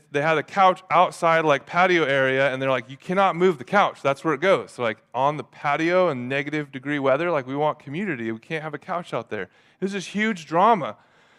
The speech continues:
I was, like, terrified. I'm like, "I'm going to a church. Like, what, what kind of couch drama do they have? Like, where are we gonna go?" And, and the first meeting, they pull out this plan for the front yard,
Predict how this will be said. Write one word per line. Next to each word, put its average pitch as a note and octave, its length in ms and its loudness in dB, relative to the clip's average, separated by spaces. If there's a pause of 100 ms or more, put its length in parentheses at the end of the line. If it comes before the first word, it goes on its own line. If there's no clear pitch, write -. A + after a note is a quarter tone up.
(160)
I F3+ 80 2
was, A3+ 100 2
like, F3 140 -4
terrified. B3 600 2
I'm A2+ 80 -8
like, C3+ 120 -6
"I'm B3+ 120 -2
going D4+ 200 -2
to A3+ 80 2
a F3 40 2
church. D4 400 -2
Like, F3+ 140 -4
what, A#3 320 2
what A#3+ 140 2
kind C4+ 180 2
of G3+ 60 -2
couch C4+ 440 4
drama A3 360 4
do G#3 80 -2
they C4+ 160 6
have? G3 280 4
Like, C3+ 240 2
where B3 120 6
are C4+ 40 6
we C4+ 120 2
gonna A#3+ 240 2
go?" C4 380 6 (600)
And, G3+ 360 4 (100)
and F#3+ 240 0 (320)
the D#3+ 140 0
first A#3+ 340 -2
meeting, G#3+ 360 -2
they E3 120 0
pull F#3 260 2
out F3+ 280 6
this D3+ 140 -6
plan F#3 500 0
for D#3 140 -10
the D3+ 100 -2
front D#3 260 -6
yard, D3+ 320 2